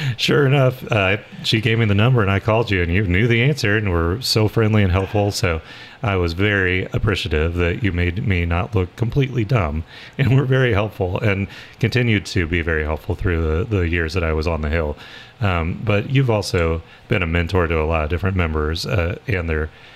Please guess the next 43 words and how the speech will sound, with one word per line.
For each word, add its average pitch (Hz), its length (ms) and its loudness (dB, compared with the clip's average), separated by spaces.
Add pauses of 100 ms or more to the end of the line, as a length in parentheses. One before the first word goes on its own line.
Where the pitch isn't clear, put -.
(200)
and 95 120 0
their 82 100 0
staffs, 80 420 -2
both 107 240 0
in 90 120 0
the 82 60 0
Missouri 80 260 0
legislature 82 580 -2
and 80 240 -2
in, 80 240 -2 (480)
um, 82 460 0
in 92 180 0
Congress 87 480 0
out 87 160 0
in, 82 320 -2
in 98 180 0
D 82 140 0
C 82 340 -2
and 82 140 -2
the - 20 -2
Missouri 80 360 0
team. 80 280 -2 (400)
Um, 110 220 2
what 156 220 0
are 180 80 2
some 104 200 -2
of 92 60 4
your 90 180 0
favorite 82 540 -2
experiences 87 720 -2
from 87 440 -2
your 104 100 0
time 110 260 0
at 95 80 0
Farm 92 220 0
Bureau 82 320 0 (460)
working 104 320 0
with 80 160 -2
those 80 200 0
legislators 87 600 -2
and 80 120 0
their 78 100 -2
teams? 78 380 -6